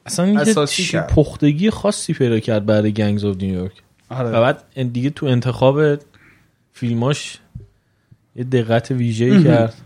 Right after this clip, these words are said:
Speaker 2: آره، ولی خب بازیگر بدی هم نبود هیچ وقت.
Speaker 1: نه، بازیگر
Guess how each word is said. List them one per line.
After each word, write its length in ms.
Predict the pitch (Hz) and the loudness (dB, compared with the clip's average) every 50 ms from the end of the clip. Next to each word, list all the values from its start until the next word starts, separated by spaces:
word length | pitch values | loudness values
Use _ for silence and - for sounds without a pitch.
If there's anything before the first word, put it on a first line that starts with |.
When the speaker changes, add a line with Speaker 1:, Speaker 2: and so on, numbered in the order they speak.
| - - _ _ _ _ _ _ _ _ _ | -20 -20 _ _ _ _ _ _ _ _ _
Speaker 2:
آره، 160 | 202 233 311 | -2 -2 -2
ولی 160 | 330 320 349 339 - | -2 -4 -6 -8 -8
خب 140 | - 320 285 240 | -10 -10 -10 -2
بازیگر 420 | - 220 220 226 220 226 202 269 320 359 349 | 0 2 2 2 0 0 2 2 2 2 2
بدی 220 | 339 339 311 311 302 | -2 0 2 2 2
هم 200 | 311 302 302 311 | 2 0 0 -2
نبود 240 | 320 302 277 226 | -2 -4 -6 -6
هیچ 240 | - 175 - - - | -6 -6 -8 -6 -10
وقت. 140 | 156 156 123 | -12 -8 -4
Speaker 1:
نه، 260 | 120 147 170 175 165 | -2 0 0 0 0
بازیگر 340 | 156 147 135 131 131 139 151 | 0 0 -2 -2 -4 -6 -6